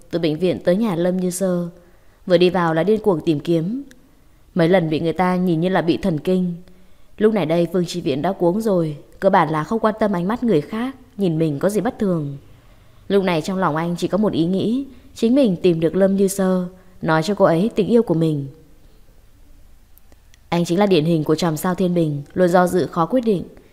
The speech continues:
Khi tình yêu đến, luôn luôn không hiểu rõ được suy nghĩ trong lòng mình. Lại luôn là sau khi tình yêu rời đi rồi, mới giật mình cảm thấy nó đáng quý.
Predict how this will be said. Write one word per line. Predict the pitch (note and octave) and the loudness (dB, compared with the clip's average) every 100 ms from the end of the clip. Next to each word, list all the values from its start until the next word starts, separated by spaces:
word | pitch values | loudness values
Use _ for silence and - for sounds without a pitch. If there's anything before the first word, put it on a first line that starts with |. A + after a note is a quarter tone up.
| - _ _ - | -20 _ _ -16
Khi | - | 0
tình | F3 D#3+ | 0 4
yêu | E3+ | 4
đến, | E3 E3 G3 B3+ | 4 2 0 2
luôn | A3 G3 | 2 4
luôn | F#3 | 2
không | G3 | 2
hiểu | F#3+ E3+ | 2 0
rõ | C3+ D#3 | 0 -2
được | A3 G#3+ D3+ | 2 2 0
suy | A#3 | -2
nghĩ | A3 E3 | -2 -2
trong | A#3+ A3+ | -2 -2
lòng | F#3+ D#3 | -2 0
mình. | D#3 C#3+ C#3 - - - - - | -2 -4 -8 -16 -20 -20 -18 -2
Lại | B2+ | 2
luôn | F#3 F#3+ | 6 6
là | F3 D#3+ | 4 0
sau | - F#3 | 0 -2
khi | G3+ | 0
tình | F#3 E3+ | 0 0
yêu | E3+ F#3 | 2 2
rời | F#3 D#3 | 4 2
đi | E3 F#3+ | 2 2
rồi, | F3+ E3+ D3 C#3+ - - | 2 2 0 -6 -16 -6
mới | G#3+ | 0
giật | A#3 F#3 | 4 4
mình | F#3 D#3+ | 2 0
cảm | E3+ D3+ | 0 -2
thấy | C#3 E3 | -2 -2
nó | G#3+ | 0
đáng | A3 F3 F#3 | 0 -2 0
quý. | F3+ E3+ A3 | 0 2 0